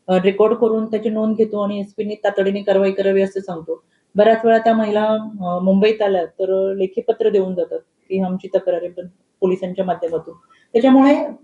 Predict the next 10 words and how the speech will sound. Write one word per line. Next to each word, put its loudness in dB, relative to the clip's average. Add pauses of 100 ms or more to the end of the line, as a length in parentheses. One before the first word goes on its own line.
पोलीस 0
कार्यालयात 2
द्यावी, 0
भरोसा -2
सेलला -2
द्यावी, -4
वन -4
स्टॉप -10
सेंटरला -2
द्यावी, -2